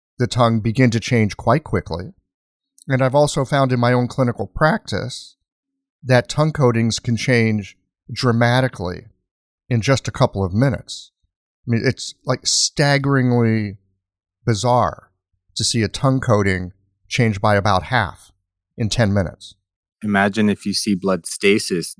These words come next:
Speaker 2: dissipate on the tongue, that dark purple stuff. That's even cooler to see. <laughs>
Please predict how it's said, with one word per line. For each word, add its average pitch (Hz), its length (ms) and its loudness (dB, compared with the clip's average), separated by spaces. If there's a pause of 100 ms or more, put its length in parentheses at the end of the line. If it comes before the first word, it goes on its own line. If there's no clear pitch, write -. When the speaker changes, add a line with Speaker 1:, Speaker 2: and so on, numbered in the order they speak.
(160)
Speaker 2:
dissipate 87 460 -2
on 85 140 0
the 80 80 -8
tongue, 76 380 -4 (160)
that 80 180 -18
dark 90 280 -4
purple 101 300 -2
stuff. - 300 -10 (240)
That's 87 180 -10
even 82 360 -4 (360)
cooler 98 460 -2
to - 120 -12
see. - 360 -6 (240)
<laughs> 131 80 -6